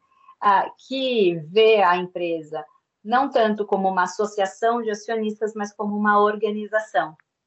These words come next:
né, que é capaz de agregar esses vários participantes e, portanto, distintos interesses, e que não pode ter como seu propósito apenas a maximização do, dos lucros, mas também alcançar o bem comum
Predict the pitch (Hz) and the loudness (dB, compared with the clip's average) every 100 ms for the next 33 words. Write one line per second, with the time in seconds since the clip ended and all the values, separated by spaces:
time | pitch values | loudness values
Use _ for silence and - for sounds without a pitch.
0 | _ 165 165 175 170 170 - 170 165 165 | _ -14 -10 -8 -2 -2 0 0 2 -2
1 | 160 170 170 175 220 254 220 175 175 170 | -2 -4 0 2 2 0 -6 -2 0 0
2 | 175 - 165 _ 180 - 175 175 - 190 | -2 -12 -14 _ -20 -4 -4 -4 -10 -18
3 | 185 208 - 175 170 175 175 180 - 214 | -16 -10 -4 -4 -6 -16 -16 -16 -10 -4
4 | 233 285 269 180 165 - 220 180 175 196 | -2 -4 -4 -4 -4 -2 0 2 0 -6
5 | _ _ _ _ 254 302 302 311 254 254 | _ _ _ _ -8 -2 0 2 4 4
6 | 262 240 233 190 185 180 180 185 208 208 | 4 0 -4 -6 -6 -10 -10 -4 -4 2
7 | 202 220 214 180 - 175 _ _ - 226 | 4 4 2 -6 -14 -18 _ _ -4 -4
8 | 226 233 233 214 196 185 175 - 180 165 | 0 -2 0 -2 -2 -2 -6 -8 -12 -10
9 | 170 - 160 165 220 226 180 233 240 214 | -12 -12 -14 -4 -2 -2 -6 -8 0 4
10 | 220 214 226 214 226 226 - 262 214 202 | 4 0 -10 -2 -2 0 -2 -2 -2 -2
11 | 202 202 202 202 196 180 170 175 170 170 | -2 -4 -2 -6 -2 2 2 0 -4 -6
12 | - 240 233 190 | -8 -6 -4 -4